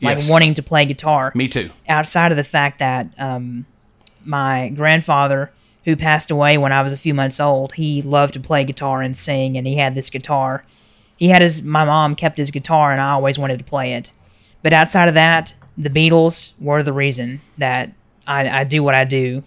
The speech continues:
Speaker 2: Absolute
Speaker 1: You know,
Speaker 2: same.
Speaker 1: guitar, bass, drums,
Speaker 2: That's why I learned
Speaker 1: keys.
Speaker 2: piano. That's why I learned drum.
Speaker 1: So
Speaker 2: Or, excuse me, uh, guitar.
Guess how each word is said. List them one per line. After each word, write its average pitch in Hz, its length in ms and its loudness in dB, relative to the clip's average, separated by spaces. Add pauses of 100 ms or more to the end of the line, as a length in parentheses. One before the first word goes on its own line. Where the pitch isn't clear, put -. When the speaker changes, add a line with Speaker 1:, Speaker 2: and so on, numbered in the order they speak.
Speaker 2:
Absolute 123 400 -2
Speaker 1:
You 123 60 -2
know, 123 60 -4
Speaker 2:
same. 151 180 -6
Speaker 1:
guitar, 147 460 2
bass, 139 500 0
drums, 139 640 -2
Speaker 2:
That's - 180 -8
why 120 260 -2
I 127 60 -2
learned 123 120 0
Speaker 1:
keys. 170 480 6
Speaker 2:
piano. 127 220 2
That's 113 220 -6
why 113 200 -2
I 117 80 0
learned 120 340 -2
drum. 127 120 0
Speaker 1:
So 139 440 2 (140)
Speaker 2:
Or, 107 160 -2
excuse 110 300 -8
me, 107 200 -6
uh, 101 280 -6 (220)
guitar. 131 460 -2